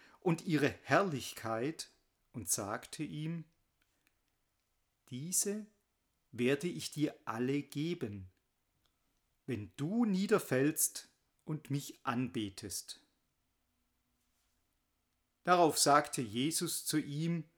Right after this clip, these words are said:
"Geh weg, Satan, denn es steht geschrieben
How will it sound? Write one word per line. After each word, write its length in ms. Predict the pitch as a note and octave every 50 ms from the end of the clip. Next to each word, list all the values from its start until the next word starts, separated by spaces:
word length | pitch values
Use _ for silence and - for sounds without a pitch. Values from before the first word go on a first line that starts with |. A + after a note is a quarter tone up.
| _ _ _ _ _ _ _ _ _ _ _ _ _ -
"Geh 240 | C3+ C3+ B2+ A2+ C3+
weg, 260 | C#3+ D3 - - - - _ -
Satan, 720 | - - C#3 A#2 A2 A2+ - - - A2 G#2+ G#2 G2 F#2 - _ _ _ _ _ _ _ _ _ _ _ _ _ _ _ _ _ _ _ _ _ -
denn 160 | D#3 D#3 E3+
es 160 | E3 D3 -
steht 460 | - - - D#3 D#3 F#3 E3+ - - -
geschrieben 920 | C#3 A#2 - - A#2+ A#2+ C#3 D#3 F3 F3 - F#3+ F#3+ F#3+ G3 G3 F#3+ F3+